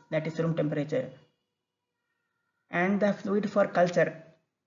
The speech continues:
that should be processed immediately. However, storage up to twenty-four hours at four degrees Celsius does not result in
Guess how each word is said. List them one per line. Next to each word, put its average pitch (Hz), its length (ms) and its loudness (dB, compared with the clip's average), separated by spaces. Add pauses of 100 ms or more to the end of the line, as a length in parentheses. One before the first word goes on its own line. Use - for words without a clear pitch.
(140)
that 175 240 2
should 185 180 -2
be 202 140 2
processed 185 420 0 (100)
immediately. 156 600 0 (640)
However, 170 420 2 (800)
storage 196 540 2
up 175 100 -8
to - 80 -8
twenty-four 180 460 0
hours 170 480 -2 (320)
at 175 120 -6
four 185 280 0
degrees 196 260 -2
Celsius 175 640 -2 (680)
does 170 220 2
not 214 260 -2
result 190 340 0
in 226 200 2